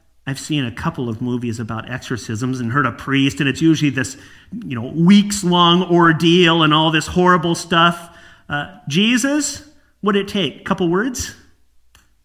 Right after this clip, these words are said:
Done. "Get out of here. Be quiet." Wow. And the demon obeys.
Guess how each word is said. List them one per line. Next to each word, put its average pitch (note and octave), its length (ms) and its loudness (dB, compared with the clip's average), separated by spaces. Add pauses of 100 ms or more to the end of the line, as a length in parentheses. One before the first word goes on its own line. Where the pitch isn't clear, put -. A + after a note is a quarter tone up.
Done. A#2 480 -2 (260)
"Get C#4+ 120 2
out G3 180 6
of C#3 80 2
here. A#2+ 320 -4 (760)
Be A#3 100 4
quiet." F3 680 2 (1500)
Wow. G#2 480 -16 (880)
And F3 560 -2
the E3+ 80 0
demon F3+ 280 0
obeys. A#3+ 540 -6